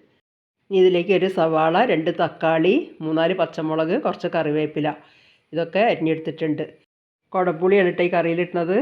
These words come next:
ഒരു അഞ്ചാറ് കഷ്ണം, ചെറിയ കഷ്ണം, അതിനെ കൊണ്ട് ഒരു അഞ്ചാറ് കഷ്ണം ചൂടുവെള്ളത്തിലിട്ടിട്ട് കുതിർത്തെടുത്തിട്ടുണ്ട്. ഇനി കറി ഉണ്ടാക്കാൻ തുടങ്ങുക.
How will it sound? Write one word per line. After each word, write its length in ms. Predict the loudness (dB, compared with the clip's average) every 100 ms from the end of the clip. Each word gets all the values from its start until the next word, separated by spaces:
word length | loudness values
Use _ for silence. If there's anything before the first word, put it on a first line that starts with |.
| -2
ഒരു 80 | -2
അഞ്ചാറ് 340 | 0 2 2 4
കഷ്ണം, 240 | 0 -2 -4
ചെറിയ 220 | -2 0 0 0
കഷ്ണം, 200 | 0 -2
അതിനെ 140 | 0 -2
കൊണ്ട് 180 | -2 0 0
ഒരു 80 | 0
അഞ്ചാറ് 300 | 0 0 0 0
കഷ്ണം 280 | -2 -4 -2
ചൂടുവെള്ളത്തിലിട്ടിട്ട് 800 | -2 0 0 -2 -2 -6 -6 -4 -4
കുതിർത്തെടുത്തിട്ടുണ്ട്. 840 | -4 -6 -4 -6 -6 -8 -8 -8 -8 -14 _ _ _ _ _ _ _ _ _ -6
ഇനി 120 | -2 2
കറി 200 | 2 2
ഉണ്ടാക്കാൻ 300 | -2 -2 -2 -2
തുടങ്ങുക. 300 | -2 -4